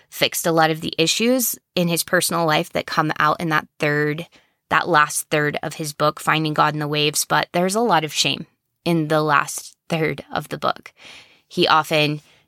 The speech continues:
takes the responsibility for being kicked out of his Southern Baptist congregation on himself. He believes that he's the problem, and he's <laughs> really, really careful to make sure that he only paints people in his congregation in a good light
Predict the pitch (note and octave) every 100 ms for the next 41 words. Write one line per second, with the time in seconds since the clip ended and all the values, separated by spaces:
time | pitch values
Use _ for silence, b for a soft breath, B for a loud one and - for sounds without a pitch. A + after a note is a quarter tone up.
0 | - G3+ F3+ - F3+ D#3+ E3 D#3 D3+ D3
1 | E3 D#3+ D#3 D#3 D#3 D3+ E3 D3+ D3 D3
2 | D#3+ E3 D3+ D3+ D#3+ - E3 - D3+ D3+
3 | D#3 - D3 D3+ C#3+ D3+ D#3+ - D3+ D3+
4 | D3+ D#3 D#3 E3 D#3+ D#3 D3+ D3+ - A3
5 | G#3+ G3+ G3 - B B B F#3 - F3
6 | D#3+ D#3 D3 - - - C#3+ - C#3+ D3
7 | D3 D3+ D3 D3 b b - D#3+ D3+ E3
8 | C#3+ - C4 A3 B B - G3+ D#4 D4
9 | C4+ A#3 G#3 F3 G3 F3 F3+ D#3 E3 F3+
10 | E3 - E3+ D#3+ D#3+ - - - G#3 G#3
11 | G#3 F#3+ F#3+ F3+ - - E3 E3 E3 E3
12 | E3 D#3+ - D#3 D#3+ D#3 D#3+ - D#3 D3+
13 | D3+ D#3 F#3 A3+ A3 G#3 G#3+